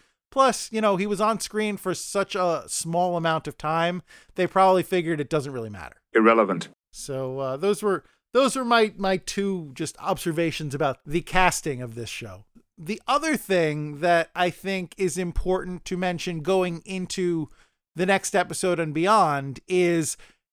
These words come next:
Speaker 1: after what Doctor Jurati did and what the E M H witnessed her doing,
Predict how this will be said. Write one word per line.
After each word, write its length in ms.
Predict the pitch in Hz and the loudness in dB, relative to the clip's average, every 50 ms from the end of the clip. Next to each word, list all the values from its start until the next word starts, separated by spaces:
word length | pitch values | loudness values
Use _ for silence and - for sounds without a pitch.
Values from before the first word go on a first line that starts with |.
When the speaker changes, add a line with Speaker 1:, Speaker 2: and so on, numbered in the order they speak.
| _ _ _ | _ _ _
Speaker 1:
after 480 | - 202 247 254 - - - 247 240 233 | 2 4 4 4 2 0 -4 -2 0 0
what 420 | 220 185 180 202 202 196 - - | 0 2 4 4 4 4 2 -2
Doctor 380 | 151 196 196 214 - - 214 190 | 2 2 2 2 2 -2 -8 -6
Jurati 580 | 143 160 175 170 175 180 190 190 175 143 123 107 | -4 -4 0 4 6 6 6 6 2 -2 -6 -6
did 460 | - 147 156 170 202 208 220 240 - _ _ _ _ _ _ _ - | -2 0 0 0 0 -2 -4 -10 -14 _ _ _ _ _ _ _ 0
and 380 | 190 185 180 185 180 165 143 | 2 4 4 4 2 -2 -2
what 260 | 147 180 185 180 147 135 | 2 0 0 0 0 -6
the 260 | 165 180 - - 196 | -6 -6 -4 -2 0
E 40 | 196 | 2
M 180 | 208 208 185 180 | 2 2 2 0
H 420 | 185 185 185 - - - - - _ - | 0 0 0 -2 -8 -12 -14 -16 _ -8
witnessed 540 | 135 156 202 - - 247 254 - - - | -4 -4 -4 -2 0 -2 -2 -2 -4 -2
her 140 | - 254 247 | -2 -2 -2
doing, 540 | 202 220 240 254 262 269 269 269 269 254 | 0 0 0 2 4 2 2 0 -4 -8